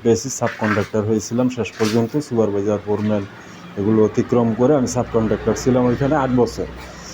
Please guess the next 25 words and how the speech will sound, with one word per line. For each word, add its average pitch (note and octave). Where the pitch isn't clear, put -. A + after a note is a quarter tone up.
তো C#3
আট C3
বছর C3+
টানা C3+
আমি B2+
প্রায় B2+
আড়াই A#2+
তিন B2
লক্ষ A#2
টাকা G#2+
এরকম G#2+
মাসে G#2+
আমার G#2
ইনকাম G#2
ছিল, C#3+
শুধু A#2
এই C3
মেশিনটার A#2+
কাজ B2
জানার A#2
কারণে। F#2+
তো A#2+
দেশের A#2+
বাইরে C3
বাঙালিদের B2+